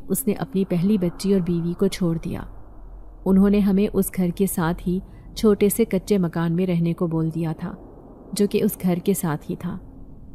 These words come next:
हम माँ बेटी यहाँ अकेली रहती थी। अम्मा सुबह सवेरे अपनी सौतन के हुक्म पर उस घर चली जाती और उनके सारे काम करती, क्योंकि इसके सिवा हमारे पास कोई चारा नहीं था।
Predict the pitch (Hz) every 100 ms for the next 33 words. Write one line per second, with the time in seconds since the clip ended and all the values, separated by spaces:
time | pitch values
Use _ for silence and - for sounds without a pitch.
0 | - 196 202 180 170 175 190 196 190 175
1 | 190 180 190 175 175 170 156 185 - 196
2 | - - - - - - - - 196 196
3 | 196 196 202 202 190 170 180 180 190 -
4 | 165 185 185 190 170 170 185 180 165 -
5 | 202 - 180 165 170 160 165 160 - 175
6 | - - - - - - 214 208 196 220
7 | - 190 202 196 165 165 175 165 - 190
8 | - - - - - - - 226 226 -
9 | 202 - 254 220 196 196 208 196 196 202
10 | 208 - 214 208 - 165 165 165 165 170
11 | 175